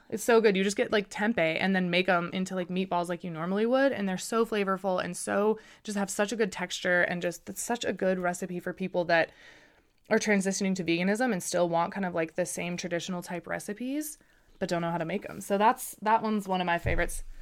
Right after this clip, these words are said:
Definitely kid approved. This looks so good. I wanna make this, like, asap. It's called Dilly Stew with Rosemary Dumplings. Like, look at this.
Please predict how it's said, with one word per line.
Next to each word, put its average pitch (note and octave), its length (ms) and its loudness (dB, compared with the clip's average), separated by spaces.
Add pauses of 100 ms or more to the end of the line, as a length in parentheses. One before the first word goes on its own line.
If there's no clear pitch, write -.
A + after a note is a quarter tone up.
(360)
Definitely G3+ 420 2
kid F#3 140 0
approved. E3 500 0 (260)
This A#3 280 4
looks F#4+ 200 0
so D4+ 180 6
good. A3+ 180 4
I G#3 80 6
wanna G3+ 160 2
make F#3+ 220 0
this, G3 180 -2
like, F3 220 -2
asap. A3+ 480 0
It's G#3 140 -6
called F#3 240 0
Dilly F#3 280 2
Stew E3+ 360 0
with F#3+ 140 0
Rosemary E3+ 500 2
Dumplings. A#3 720 2
Like, G3+ 340 -2
look A3 180 -4
at F#3 80 -4
this. - 360 -6